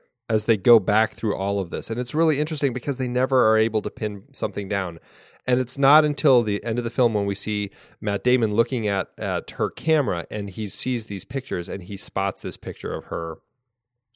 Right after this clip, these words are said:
which, um, is the, uh, moment that instigates us then jumping back in time to see her, uh, in this particular scene. It's a great, great way to kind of solve the mystery.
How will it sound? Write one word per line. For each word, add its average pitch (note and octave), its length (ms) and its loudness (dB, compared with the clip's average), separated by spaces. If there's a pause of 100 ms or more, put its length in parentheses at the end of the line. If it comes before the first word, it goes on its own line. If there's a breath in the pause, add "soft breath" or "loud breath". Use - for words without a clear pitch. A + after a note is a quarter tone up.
(140)
which, A2 320 2 (420 loud breath)
um, F#2 380 -6
is G#2 240 -2
the, F#2+ 320 -4
uh, F2+ 260 -6 (220)
moment A2 580 4
that F2+ 380 -4
instigates G2 720 -4
us A2+ 260 0
then F#2 320 -4
jumping F#2 380 -4
back G2 320 -2
in F#2 120 -6
time E2+ 300 -10
to F2 140 -8
see F#2 320 -4
her, F2+ 480 -4
uh, F2 180 -6
in G#2 200 -4
this F2 180 -8
particular F2 520 -10
scene. F#2+ 360 -4 (360 loud breath)
It's C#3+ 160 0
a C#3+ 60 4
great, B2+ 420 4
great C3 280 4
way A#2+ 180 2
to G#2+ 180 -6
kind A2+ 200 -4
of F#2 100 -4
solve A2 460 4
the G2+ 80 0
mystery. G2+ 520 -2